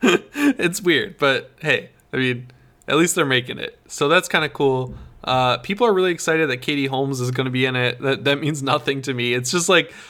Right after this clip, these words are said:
oh, it, it, it's a weird continuation. They're like, "We gotta hire, like, a hot actress." <laughs> Okay.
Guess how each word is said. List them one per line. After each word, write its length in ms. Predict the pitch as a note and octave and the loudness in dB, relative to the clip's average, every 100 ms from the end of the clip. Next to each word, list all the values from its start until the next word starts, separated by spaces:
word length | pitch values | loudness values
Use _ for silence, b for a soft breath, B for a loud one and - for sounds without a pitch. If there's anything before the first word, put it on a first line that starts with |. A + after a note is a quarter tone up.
| B | B
oh, 200 | D3+ E3 | 2 2
it, 360 | - G3+ - - _ _ _ - | 4 2 2 -10 _ _ _ -4
it, 260 | G3+ - - | -4 -4 -4
it's 140 | F#3+ | 0
a 60 | A3+ | 2
weird 260 | A#3+ C#4 C#4 | 4 2 2
continuation. 580 | C4+ B3 A3+ G#3+ G3+ C3 | -2 0 4 6 4 0
They're 100 | C3 | 0
like, 180 | C#3 D#3+ | 0 0
"We 80 | |
gotta 160 | E3+ G3 | 2 2
hire, 300 | F#3 F#3 F3+ | 2 0 0
like, 200 | D3+ - - | 0 0 -4
a 60 | |
hot 340 | B2+ D#3 D3+ - | 2 6 6 4
actress." 540 | C3 C3 - A#2+ - | -2 -4 -6 -12 -6
<laughs> 80 | - - _ - _ _ _ _ _ B B B B _ - - - - - | -6 -8 _ -20 _ _ _ _ _ B B B B _ -16 -14 -14 -18 -8
Okay. 360 | C#3 - - | -6 -6 -8